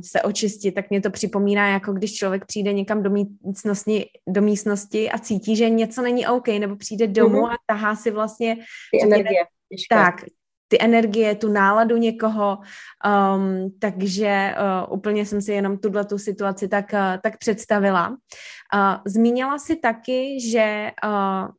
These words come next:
Speaker 1: jsi šla na ayahuasku do Ekvádoru, eh, a že ti maminka zemřela poměrně mladá. Tak, eh,
Speaker 2: Mhm.
Speaker 1: než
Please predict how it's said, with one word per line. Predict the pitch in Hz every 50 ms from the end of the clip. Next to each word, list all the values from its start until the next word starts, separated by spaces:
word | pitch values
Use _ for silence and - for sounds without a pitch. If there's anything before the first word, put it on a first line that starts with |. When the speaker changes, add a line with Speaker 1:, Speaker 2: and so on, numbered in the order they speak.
| _ _ 220
Speaker 1:
jsi | - - - 240 233 226 226 226 214 - -
šla | - - 233 220
na | 220 220
ayahuasku | - - 202 202 202 202 202 202 202 202 - - 226
do | 220 214
Ekvádoru, | - 202 196 - 202 190 190 190 185 185 185 180 175 170 - -
eh, | - - - - - - - _ - 202 196 196 - -
a | 208
že | 202 208
ti | 196 254
maminka | 247 233 220 220 220 226 226 240 247
zemřela | 220 226 220 214 208 208 226 226 226 226 226 226 226
poměrně | 233 233 226 226 226 233 226 233 240 240
mladá. | 240 233 233 226 202 180 - - - - _
Tak, | - 180 180 175 - -
eh, | 202 190 214
Speaker 2:
Mhm. | 214 220 233
Speaker 1:
než | 349 - - _ -